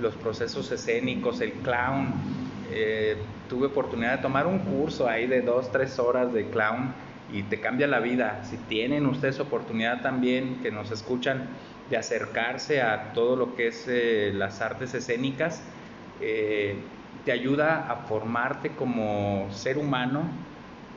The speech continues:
Eh, por ahí algún día es, eh, leí que, que en las escuelas, tanto en primaria como secundaria, deberían de impar-, de impartir la clase de,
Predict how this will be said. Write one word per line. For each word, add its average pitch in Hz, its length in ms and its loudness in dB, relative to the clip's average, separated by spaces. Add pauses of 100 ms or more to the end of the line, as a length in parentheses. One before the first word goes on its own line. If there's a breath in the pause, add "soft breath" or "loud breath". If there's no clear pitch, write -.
(100)
Eh, - 300 -6
por 131 100 0
ahí 131 200 2
algún 151 280 2
día 160 320 6
es, - 560 -4
eh, 113 460 4
leí 127 420 2 (640)
que, 117 680 4 (720)
que 123 100 0
en 117 80 0
las 117 180 0
escuelas, 156 880 2 (360)
tanto 113 300 0
en 110 80 0
primaria 123 500 0
como 139 160 0
secundaria, 135 640 2 (380 loud breath)
deberían 127 500 2
de 165 60 2
impar-, 151 340 0 (300)
de 127 80 4
impartir 127 680 0 (120)
la 123 220 0
clase 139 440 2
de, 113 640 2